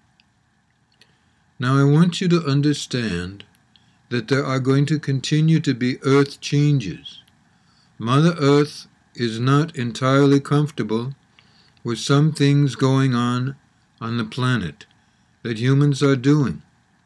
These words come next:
You know this. War, of course. She's not happy with that. But she also wants you to be receptive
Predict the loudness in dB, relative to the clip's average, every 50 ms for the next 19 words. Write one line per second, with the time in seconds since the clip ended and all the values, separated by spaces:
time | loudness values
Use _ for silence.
0 | _ _ _ _ _ _ -14 -10 -8 -6 -4 -4 -4 -4 -4 -4 -4 -4 -4 -6
1 | -10 -14 -18 -20 -20 _ _ _ _ _ _ _ _ _ _ _ _ _ _ _
2 | _ _ _ _ _ _ -20 _ -14 -6 -2 0 2 2 2 2 0 -2 -4 -8
3 | -12 -10 -8 -6 -4 -4 -6 -8 -10 -14 -20 -20 _ _ _ _ _ _ _ _
4 | _ -20 -16 -12 -8 -6 -4 -4 -2 -2 -4 -4 -4 -2 -2 -2 0 -2 -4 -4
5 | -2 -2 0 0 0 -2 -6 -12 _ _ _ _ _ _ _ _ _ _ _ _
6 | _ _ _ _ -20 -20 _ _ _ _ _ _ -2 -2 0 0 0 0 2 2
7 | 2 2 0 0 2 4 4 6 6 6 4 2 0 -2 -2 -2 -2 -2 -2 -2
8 | -2 -2 -2 0 0 -2 -4 -4 -4 -8 -6 -2 0 2 2 0 -2 -8 -14 -12
9 | -12 -12 -14 -18 -20 -20